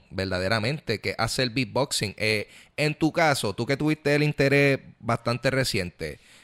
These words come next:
¿cómo es que tú llegaste a desarrollar el, el talento? Porque en tu caso fue algo que tuviste y tú dijiste, "Esto está brutal, eh, mano a la obra". ¿Cómo entonces, cuál fue tu proceso de aprendizaje para llegar a, a, a ser el beatboxer que eres hoy por hoy?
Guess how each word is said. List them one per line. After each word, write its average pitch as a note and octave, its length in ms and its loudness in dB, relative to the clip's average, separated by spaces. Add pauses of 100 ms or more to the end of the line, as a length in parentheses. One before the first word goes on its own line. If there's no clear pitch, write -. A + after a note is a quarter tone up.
(140)
¿cómo B2 280 0
es C#3 80 -4
que C#3 180 -2
tú C#3 480 0 (280)
llegaste A#2+ 580 0
a A#2 160 2
desarrollar A2 600 0
el, A#2 220 -2
el G#2+ 240 -4
talento? F#2 580 -6
Porque E2 520 -8
en F2 100 -10
tu - 100 -12
caso C#3+ 400 0 (240)
fue - 160 -2
algo D#3 260 2
que B2+ 120 -2
tuviste D3+ 560 0
y A2+ 100 -8
tú B2+ 80 -4
dijiste, A#2 360 -4
"Esto - 160 -4
está C3 200 -2
brutal, F3+ 640 0
eh, F#2 720 -6 (100)
mano B2 480 -2
a C3 100 4
la A#2+ 120 4
obra". F2 420 -4
¿Cómo C3+ 220 2
entonces, D#3 460 0
cuál C3+ 140 0
fue E3 120 0
tu D3 140 -4
proceso C#3+ 460 2
de C3 60 2
aprendizaje A#2+ 720 -2 (540)
para G2+ 200 0
llegar G2 300 2
a, G#2 140 2
a, G2+ 160 -2
a G#2 240 -4
ser G#2+ 180 -2
el G#2+ 60 -2
beatboxer G#2 440 -2
que G2+ 100 -4
eres F#2+ 120 -2
hoy F2+ 80 -4
por F2+ 220 -4
hoy? B1 120 -10